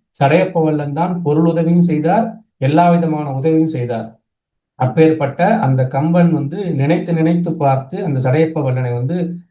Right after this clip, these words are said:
பல இடத்துல சொல்லப்பட்டாலும் நேரடியாக சடையப்ப வல்லன் இந்த ஒரு பாடல், இதற்கு பின்னாடி வரக்கூடிய ஒரு இரண்டு மூணு பாடல்களையும், இந்த பாலகாண்டத்திலே வரக்கூடிய பாடலையும்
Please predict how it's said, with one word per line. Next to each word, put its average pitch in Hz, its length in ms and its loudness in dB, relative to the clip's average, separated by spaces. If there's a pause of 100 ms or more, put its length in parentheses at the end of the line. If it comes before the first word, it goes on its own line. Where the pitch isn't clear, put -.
பல 160 260 4
இடத்துல 165 220 0
சொல்லப்பட்டாலும் 135 680 0
நேரடியாக 170 720 2
சடையப்ப 151 520 -4
வல்லன் 131 260 -2
இந்த 139 340 -4
ஒரு 127 140 -2
பாடல், 139 400 -2 (280)
இதற்கு 170 320 -2
பின்னாடி 175 400 4
வரக்கூடிய 135 440 0
ஒரு 131 160 2
இரண்டு 131 240 0
மூணு 123 200 -2
பாடல்களையும், 131 720 -2
இந்த 127 200 -2
பாலகாண்டத்திலே 123 640 0
வரக்கூடிய 113 440 -6
பாடலையும் 117 520 -6